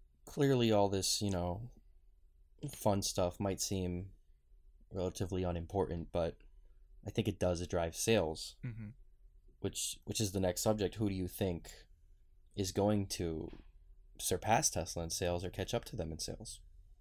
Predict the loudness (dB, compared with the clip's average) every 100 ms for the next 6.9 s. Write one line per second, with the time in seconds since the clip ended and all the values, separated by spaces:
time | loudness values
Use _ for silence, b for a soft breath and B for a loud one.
0 | -20 -20 -20 b b -20 -20 -8 -4 -2
1 | -2 -4 -6 -6 -4 -2 -2 -4 -6 -4
2 | -6 -4 -6 -4 -4 -4 -2 0 0 -2
3 | -2 -2 -2 -4 -2 0 0 -2 -2 -2
4 | -2 -6 -8 -14 -20 -20 -20 -20 -20 -20
5 | -20 -20 -20 -20 -20 -20 -20 -20 -18 -18
6 | -14 -14 -14 -18 -20 -12 -4 -2